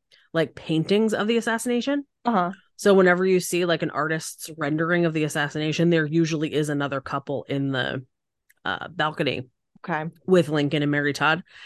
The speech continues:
Speaker 1: and that's them.
Speaker 2: That's insane.
Speaker 1: Yeah, there's actually one, uh, painting that I saw in, I think it was the New York Historical Society page when I was doing my research with them,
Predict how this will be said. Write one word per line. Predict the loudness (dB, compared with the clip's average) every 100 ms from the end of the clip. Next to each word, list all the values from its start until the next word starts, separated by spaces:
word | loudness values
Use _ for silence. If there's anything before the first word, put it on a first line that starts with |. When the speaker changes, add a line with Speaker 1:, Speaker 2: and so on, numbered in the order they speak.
| -20 -8
Speaker 1:
and | -2 -2 -2 -4 -10 -14 _ _ _
that's | -4 -4 -2
them. | -2 -2 -4 -14 _ _ _ _ _
Speaker 2:
That's | -8 -8 -8
insane. | -8 -6 -6 -6 -6 -8 -12 -18 -2
Speaker 1:
Yeah, | 2 4
there's | 4 4
actually | 4 4 6
one, | 6 6 4 4 2 0
uh, | 0 2 0 -2
painting | -4 -4 -2 -2 -2 -2 -2
that | 0 0
I | -4
saw | -4 -2 -2
in, | -2 -2 -2 -2 -2 -6 -10
I | -4
think | 0 2
it |
was | 2
the | 2
New | 2
York | 2 0 0
Historical | -6 -2 -2 -2 -4
Society | -6 -4 -4 -4 -4 -8 -10
page | -10 -8 -6 -8 -8 -6
when | -4
I | -4
was | -4
doing | -2
my | -2
research | -2 -4 -6 -10
with | -6
them, | -2 -2 -2